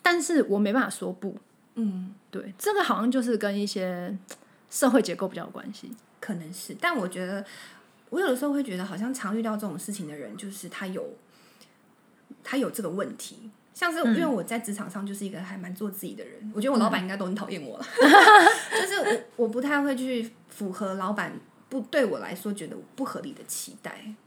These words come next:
Speaker 1: 哦，对，对，对，
Speaker 2: 嗯。
Speaker 1: 对，你这样讲我也有觉得。比如说我们同样这一批同事之间，有一些人比较好讲话。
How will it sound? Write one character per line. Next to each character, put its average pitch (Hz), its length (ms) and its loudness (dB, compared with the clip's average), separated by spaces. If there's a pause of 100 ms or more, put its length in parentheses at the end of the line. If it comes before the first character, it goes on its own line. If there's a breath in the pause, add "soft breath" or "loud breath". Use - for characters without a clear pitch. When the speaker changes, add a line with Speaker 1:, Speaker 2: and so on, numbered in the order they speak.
(180)
Speaker 1:
哦， 349 440 6
对， 392 120 2
对， 370 160 2
对， 311 180 4
Speaker 2:
嗯。 220 140 -6 (120)
Speaker 1:
对， 247 140 4
你 220 140 4
这 285 80 4
样 320 100 6
讲 208 180 2
我 196 100 0
也 220 100 4
有 202 100 4
觉 - 180 -6
得。 - 160 -6
比 202 120 -2
如 220 80 2
说 285 240 4 (400 loud breath)
我 214 100 2
们 202 300 0
同 220 200 0
样 269 160 6
这 233 140 2
一 226 80 4
批 220 380 0
同 180 260 -8
事 190 220 -4
之 185 160 -8
间， 190 240 -4
有 202 120 2
一 285 60 4
些 294 220 4
人 202 220 4
比 196 120 -6
较 214 580 0
好 - 220 -8
讲 208 180 -4
话。 - 240 -10